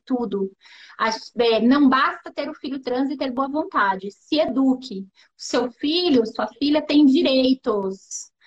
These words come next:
né? Você precisa exigir que a sociedade respeite. É, é o que eu falo pras mães, "Gente, vamos nos educar, vamos, vamos tomar consciência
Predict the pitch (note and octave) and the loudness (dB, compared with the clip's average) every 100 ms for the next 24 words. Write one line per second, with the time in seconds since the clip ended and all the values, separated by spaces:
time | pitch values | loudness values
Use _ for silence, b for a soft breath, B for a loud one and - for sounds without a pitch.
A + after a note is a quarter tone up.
0 | b - A3+ C4+ - - B3 B3+ B3 B3+ | b -6 -2 0 -2 -4 -4 -2 -2 0
1 | C4 A#3 A#3 B3 G#3 A3 A#3 B3 A#3+ A3+ | 0 0 0 0 -2 -4 -4 -6 -6 -6
2 | G#3 G#3 G3 A3 - F#3+ F3+ F3+ - G3 | -4 -4 -6 -14 -10 -6 -6 -8 -14 -14
3 | _ A#3 A#3 B3 B3+ D4 - C#4 C4+ - | _ 0 2 4 2 2 -2 -2 -2 -4
4 | C#4 C4 A#3+ B3 D4+ D4 C4+ C#4 C#4+ C#4 | -8 -4 -4 -4 -8 -4 2 4 4 0
5 | C4 - F4+ A#3 G#3 A3+ A3 C4 B3+ C4 | -4 -6 -4 -2 -2 -4 -2 -2 2 4
6 | C4+ - B3+ C#4 B4+ A#4+ G#4+ - _ C#4+ | 4 4 4 4 0 -4 -6 -8 _ -6
7 | C4+ A#3+ A#3 C4 - - | -4 -4 0 0 0 -6